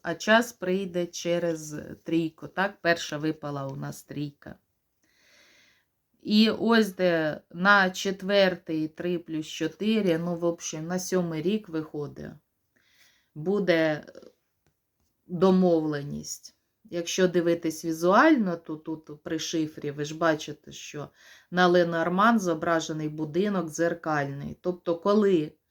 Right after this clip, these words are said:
дві сторони дойдуть до домовленості, їх дві, тільки тоді, коли буде відкритий час.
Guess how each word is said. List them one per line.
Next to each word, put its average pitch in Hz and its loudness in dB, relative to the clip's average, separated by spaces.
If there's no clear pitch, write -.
дві 208 2
сторони 170 -2
дойдуть 156 0
до 151 -4
домовленості, 190 -2
їх 156 -4
дві, 147 -4
тільки 214 2
тоді, 180 2
коли 180 4
буде 180 0
відкритий 180 -4
час. - -8